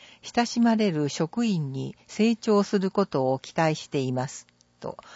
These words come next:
エールが送られました。式後には、市長と新たな仲間で記念撮影、力強いポーズで決意を誓いました。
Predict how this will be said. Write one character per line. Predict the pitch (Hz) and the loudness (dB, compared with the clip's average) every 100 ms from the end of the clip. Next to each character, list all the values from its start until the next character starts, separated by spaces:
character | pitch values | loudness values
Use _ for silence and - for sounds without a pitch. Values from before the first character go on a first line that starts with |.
| - - | -20 -6
エ | 240 247 | 0 0
ー | |
ル | 170 139 | 0 -2
が | 135 - | -2 -2
送 | 147 165 | -2 2
ら | 143 | 2
れ | 135 | 2
ま | 131 131 | 0 -2
し | - - | -6 -6
た。 | - _ _ _ - _ _ _ | -6 _ _ _ -20 _ _ _
式 | - - 196 | -12 -6 -2
後 | 180 175 | 2 4
に | 160 | 4
は、 | 135 127 - _ _ | 2 2 -2 _ _
市 | - 233 220 | -6 -4 0
長 | 170 147 | 2 2
と | - 139 135 - _ _ | 2 0 0 -2 _ _
新 | 233 226 | 2 2
た | - 143 | 2 0
な | 143 | 0
仲 | 143 - 147 | -2 -2 0
間 | 143 | 0
で | 131 123 - _ _ | 2 -2 -4 _ _
記 | - 202 | 2 6
念 | 240 226 | 6 4
撮 | - 202 - | 2 -4 0
影、 | 131 123 - _ _ _ _ _ - | 0 0 -2 _ _ _ _ _ -12
力 | - 196 190 180 | -2 2 2 2
強 | 175 175 | 4 6
い | 147 | 4
ポ | - 175 156 | 2 2 2
ー | |
ズ | 139 139 | 0 0
で | 131 131 _ _ | 0 0 _ _
決 | - 262 - 180 | -2 -2 2 0
意 | 135 | 4
を | 127 131 | 2 2
誓 | - - 151 139 | -2 -2 0 2
い | |
ま | 131 135 | 2 0
し | - - | -2 -6
た。 | 113 | -8